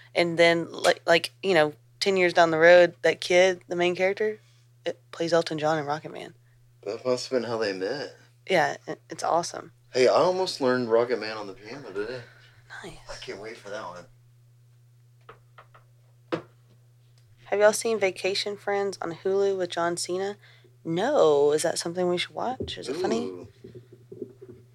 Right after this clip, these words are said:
Speaker 1: Always good da-, down for a good movie. Cody English five. What's up? It's hilarious. Okay, cool. We'll have to watch it. I like John Cena.
Speaker 2: It's John Cena.
Speaker 1: Is he this one?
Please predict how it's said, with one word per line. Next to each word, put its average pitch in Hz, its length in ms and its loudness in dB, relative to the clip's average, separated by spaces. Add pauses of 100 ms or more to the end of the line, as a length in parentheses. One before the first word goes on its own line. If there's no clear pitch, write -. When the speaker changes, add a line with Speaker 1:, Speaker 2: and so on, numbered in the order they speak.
(340)
Speaker 1:
Always 190 260 -4
good - 200 -8
da-, 170 160 -4 (120)
down 170 200 -4
for 175 100 -8
a - 20 -12
good 165 140 -4
movie. 160 420 -10
Cody 262 280 0
English 185 420 -2
five. 139 520 -4 (160)
What's 160 220 -12
up? 120 140 -10 (800)
It's 208 140 4
hilarious. 151 520 6 (380)
Okay, 220 300 8
cool. 175 200 2
We'll 170 100 6
have 170 140 -2
to - 80 -10
watch - 180 -2
it. - 120 -12 (100)
I 233 60 10
like 240 180 10
John 185 180 6
Cena. 165 300 -4 (720)
Speaker 2:
It's - 760 -14
John 190 640 -2
Cena. 196 1400 6
Speaker 1:
Is 208 140 0
he 226 100 2
this 208 240 0
one? 226 140 -2